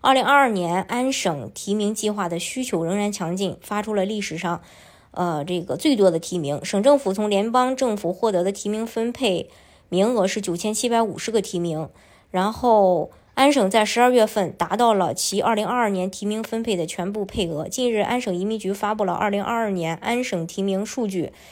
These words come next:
那我们一起来看看去年这九千多个名额都给了什么样的申请人。首先，雇主工作 offer 外国工人通道是八百八十五个；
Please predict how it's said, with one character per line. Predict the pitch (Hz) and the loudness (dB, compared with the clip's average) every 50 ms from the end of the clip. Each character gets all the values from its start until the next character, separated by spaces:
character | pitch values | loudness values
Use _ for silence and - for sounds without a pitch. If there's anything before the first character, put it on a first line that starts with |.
| - - - _ - | -20 -20 -12 _ 2
那 | 240 240 | 4 4
我 | 214 180 | 4 4
们 | 160 170 208 226 | 2 0 0 -2
一 | 214 | -2
起 | 196 - 190 | -4 -2 -2
来 | 165 160 170 | 0 0 0
看 | 185 - - 269 262 220 | -2 -4 -4 -4 -2 -2
看 | 202 196 - - | -2 -4 -6 -6
去 | - - - - 427 339 254 | -8 -8 -2 2 4 4 4
年 | 202 170 156 160 - - - - - - - - | 4 2 0 -2 -4 -6 -12 -20 -20 -12 -6 -4
这 | 240 | -2
九 | 208 - 190 147 | 0 2 0 0
千 | 165 - 247 262 | 0 0 0 2
多 | 254 262 240 | 4 4 4
个 | 226 | 4
名 | 180 170 160 180 214 208 | 2 0 0 0 0 0
额 | 202 | 0
都 | 208 247 | 0 0
给 | 247 - 170 82 | 0 0 -2 0
了 | - 170 | 0 0
什 | 190 - 185 175 | 0 0 0 0
么 | 202 | 2
样 | 247 262 226 | 2 2 2
的 | 180 | 0
申 | 185 - 185 185 | 0 -2 -2 -2
请 | 185 175 131 | -2 -2 -4
人。 | 120 113 139 - - _ _ _ - - - - - _ - | -6 -8 -8 -10 -12 _ _ _ -20 -20 -20 -20 -20 _ -4
首 | - - 190 | 0 2 2
先， | 202 214 247 247 254 - - - _ _ _ _ _ _ _ _ _ _ _ _ _ - - - - - | 4 6 6 6 6 4 2 -4 _ _ _ _ _ _ _ _ _ _ _ _ _ -16 -16 -16 -6 2
雇 | - 294 277 233 | 4 6 6 6
主 | 220 208 | 6 4
工 | 196 208 247 254 | 6 6 6 6
作 | 240 220 | 6 6
offer | - - 233 254 247 - 190 180 | 8 8 6 6 6 4 4 6
外 | 220 247 226 | 6 4 4
国 | 208 196 | 4 4
工 | 190 233 233 | 2 2 0
人 | 233 233 | 0 0
通 | 233 - 233 233 | 0 -2 0 2
道 | 233 214 185 | 2 2 2
是 | 185 - 190 | 0 -2 -4
八 | 185 - 214 220 | 0 0 2 2
百 | 214 190 | 2 0
八 | - 190 202 | 0 0 -2
十 | 202 233 | -2 -2
五 | 214 190 - | -4 -6 -6
个； | 196 - 214 196 160 - | -4 0 2 2 2 0